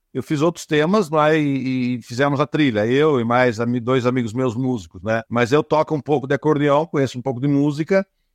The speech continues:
As músicas todas da Felisbana foi eu que compus, não é? E, e pra T V, quando eu entrei na Paranaturismo,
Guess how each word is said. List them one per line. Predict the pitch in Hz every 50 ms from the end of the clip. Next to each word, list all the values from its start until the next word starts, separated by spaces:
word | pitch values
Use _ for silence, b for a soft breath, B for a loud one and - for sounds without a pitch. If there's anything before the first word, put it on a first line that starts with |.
| _ -
As | 127 120
músicas | 123 151 160 160 131 - 156 135
todas | - - 160 156 131
da | 127 135
Felisbana | - - 151 135 123 120 139 147 143 139 120
foi | - 143
eu | 143 135
que | -
compus, | - 143 135 - - 135 143 156 185 202 - - - - - _ _ _ _ _ _ _
não | - 120 123
é? | 123 123 120 - _ _ _ _ _
E, | 147 147 160 180 - 170
e | 143
pra | - - 190 196
T | - 190 180
V, | 143 151 170 165 -
quando | - 190 208 226
eu | 214
entrei | 175 170 185 170
na | 160 151
Paranaturismo, | - 147 143 147 143 139 123 - 127 117 143 175 214 226 180 135 120 104 90